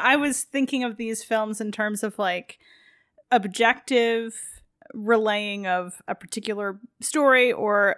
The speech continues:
a moment in people's lives, and then the fantasy of your life. Like,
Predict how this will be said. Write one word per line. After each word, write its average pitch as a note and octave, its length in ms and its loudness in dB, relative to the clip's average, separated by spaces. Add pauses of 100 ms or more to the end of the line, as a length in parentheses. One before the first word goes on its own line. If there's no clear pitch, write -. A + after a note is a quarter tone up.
a G#3 120 0
moment G3+ 540 0
in F3+ 340 -6
people's F#3+ 360 -6
lives, F3 420 -2
and G#3+ 200 -4
then G3+ 140 -2
the F#3+ 80 -2
fantasy F#3+ 560 -6
of D#3 100 -12
your E3+ 80 -4
life. C#3 260 -8
Like, A3 220 2